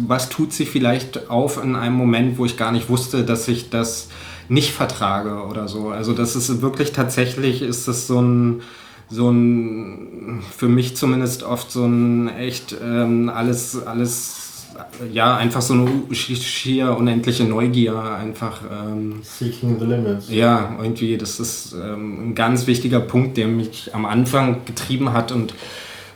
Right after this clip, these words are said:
Speaker 1: immer noch, äh, den ich immer noch spannend finde. Also der, äh, ja, also es sind, gibt immer Sachen, die einfach nicht erwartbar sind, so.
Speaker 2: Warst du schon an deinem Limit?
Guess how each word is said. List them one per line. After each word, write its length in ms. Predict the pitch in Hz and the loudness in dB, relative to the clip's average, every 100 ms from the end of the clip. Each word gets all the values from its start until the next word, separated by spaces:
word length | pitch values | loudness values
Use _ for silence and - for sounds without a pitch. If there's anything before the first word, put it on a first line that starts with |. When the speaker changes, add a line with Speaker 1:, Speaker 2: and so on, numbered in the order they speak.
| - | -6
Speaker 1:
immer 280 | - 135 135 | 2 4 6
noch, 560 | 127 120 117 - - 127 | 6 6 2 -4 -6 -6
äh, 180 | 123 110 | -4 0
den 180 | 117 | 2
ich 120 | 117 101 | 2 2
immer 180 | 113 | 2
noch 140 | 120 113 | 2 2
spannend 320 | - 110 120 | 0 0 0
finde. 380 | - 104 104 104 | -2 -4 -6 -8
Also 200 | 110 107 | -8 -6
der, 500 | 104 107 107 107 104 | -2 0 0 -2 -2
äh, 40 | 104 98 98 - - - - - - | -6 -8 -10 -12 -12 -12 -12 -8 -4
ja, 220 | 107 107 98 95 107 | 0 0 -2 -8 -10
also 280 | 120 92 107 | -6 -4 -2
es 160 | 107 - | 0 2
sind, 240 | 123 120 | 2 4
gibt 180 | 117 120 | 0 2
immer 180 | 120 117 | 4 4
Sachen, 280 | 117 120 | 4 2
die 100 | 113 | 0
einfach 300 | 107 107 117 | 0 -2 -2
nicht 160 | 113 107 | -2 -2
erwartbar 400 | 95 101 101 107 | -2 -2 -2 -4
sind, 260 | 95 98 95 | -6 -8 -10
so. 160 | - - - | -12 -14 -10
Speaker 2:
Warst 280 | 101 - | -8 -6
du 60 | 135 | -8
schon 160 | 135 151 | -6 -6
an 140 | 151 | -4
deinem 200 | 151 156 | -2 -2
Limit? 280 | 160 175 | -4 -6